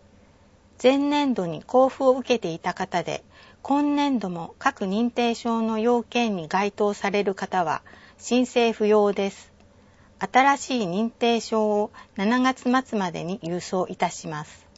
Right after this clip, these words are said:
マイナ保険証を利用すれば、事前の手続きなく、高額療養費制度における限度額を超える支払いが免除されます。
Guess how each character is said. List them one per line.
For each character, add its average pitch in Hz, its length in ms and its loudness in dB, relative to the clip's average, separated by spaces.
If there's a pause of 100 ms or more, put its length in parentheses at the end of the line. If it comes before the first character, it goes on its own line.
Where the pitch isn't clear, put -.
(1300)
マ 254 200 4
イ 269 60 4
ナ 269 140 4
保 247 140 4
険 247 280 2
証 240 300 4
を 233 60 6
利 214 140 4
用 220 180 4
す 214 160 -2
れ 214 120 4
ば、 139 200 -2 (480)
事 190 180 -4
前 262 240 4
の 254 140 2
手 233 120 2
続 254 280 -4
き 190 160 -4
な 190 140 -4
く、 - 220 -6 (840)
高 269 240 4
額 262 240 2
療 247 260 8
養 269 200 2
費 254 140 -6
制 262 280 2
度 202 100 2
に 175 140 -2
お 156 100 -4
け 190 180 -2
る 160 220 -4 (160)
限 247 240 4
度 269 120 2
額 214 340 4
を 151 120 -2
超 202 180 0
え 202 120 2
る 196 80 -2
支 - 160 -8
払 190 360 0
い - 20 -6
が 190 100 0
免 226 260 4
除 170 120 -4
さ 156 160 -4
れ 156 120 -6
ま 156 160 -6
す。 - 200 -20